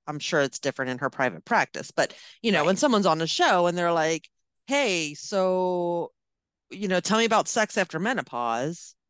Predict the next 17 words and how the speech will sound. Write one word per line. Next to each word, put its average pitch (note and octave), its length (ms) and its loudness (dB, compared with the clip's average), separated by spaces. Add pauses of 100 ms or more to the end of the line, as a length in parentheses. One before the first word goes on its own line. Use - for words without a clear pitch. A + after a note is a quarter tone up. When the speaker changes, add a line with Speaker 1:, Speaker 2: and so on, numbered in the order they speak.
(340)
Speaker 1:
it's G#3 160 0
a G3+ 60 2
very F3 260 4
general C#3 380 0
thing, C#3 460 -4
you D#3 100 -6
know? D3 260 0
So D#3 480 2 (260)
Speaker 2:
Mm-hmm. F#3 260 -6
Speaker 1:
if F3+ 180 -2
you G3+ 120 2
were F#3+ 100 4
to D3+ 120 2
ask D#3+ 320 0
Doctor C#3+ 360 0
Ruth, F#3 420 -2
like, C#3 400 -2